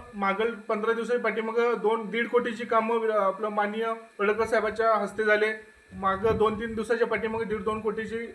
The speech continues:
अ, कामं झाली, ह्याच्यावर तुम्ही कधीच भाष्य केलं नाही आहे. आणि फक्त बाहेरचा आमदार, बाहेरचा आमदार ह्याच्यावर तुम्ही बोलत असताय.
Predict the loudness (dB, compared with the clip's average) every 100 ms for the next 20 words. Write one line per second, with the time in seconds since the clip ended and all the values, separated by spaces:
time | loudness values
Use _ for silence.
0 | -12 -2 0 2 2 2 0 -8 -10 -4
1 | 2 2 2 -2 0 0 0 -2 -2 0
2 | -2 -4 0 2 2 0 -2 -6 -10 -20
3 | _ -12 -4 -4 -2 -2 -2 4 6 8
4 | 6 4 4 4 2 2 2 0 0 -2
5 | 0 -2 -2 -2 -2 -2 -2 -4 -2 0
6 | 0 2 2 0